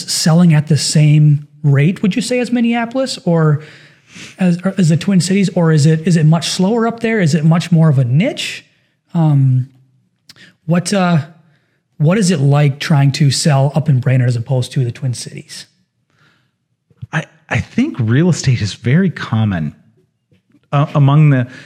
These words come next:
Speaker 2: industries. And, you know, it, it's kind of that simple thing. I mean, you have ten homes for sale. The best two or three are gonna sell all the time, consistently, in a very quick fashion.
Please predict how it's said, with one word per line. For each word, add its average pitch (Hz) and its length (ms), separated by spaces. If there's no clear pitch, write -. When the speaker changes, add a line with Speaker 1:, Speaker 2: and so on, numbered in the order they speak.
Speaker 2:
industries. 143 420
And, 165 280
you 170 220
know, 160 200
it, 170 320
it's 175 180
kind 254 260
of 339 80
that 120 200
simple 151 300
thing. 147 320
I 147 60
mean, 143 200
you 170 120
have 180 260
ten 175 260
homes 165 300
for - 160
sale. 160 500
The 139 140
best 151 340
two 165 200
or 139 80
three 143 300
are 123 80
gonna 113 220
sell 113 460
all 127 160
the 156 120
time, 123 380
consistently, 120 800
in 113 140
a 101 60
very 104 320
quick 107 300
fashion. - 400